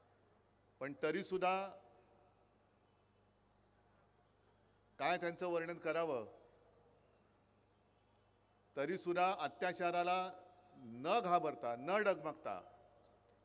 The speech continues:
प्राण गेला तरी बेहत्तर, पण मी औरंगजेबासमोर झुकणार नाही. आणि त्यांनी तसं करून दाखवलं.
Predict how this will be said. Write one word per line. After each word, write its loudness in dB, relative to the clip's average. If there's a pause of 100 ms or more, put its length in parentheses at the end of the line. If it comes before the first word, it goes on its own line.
प्राण 0
गेला 2 (100)
तरी -2
बेहत्तर, 0 (880)
पण -4
मी 0
औरंगजेबासमोर 0
झुकणार -2
नाही. -4 (4000)
आणि -10
त्यांनी 2
तसं -2
करून 2
दाखवलं. 0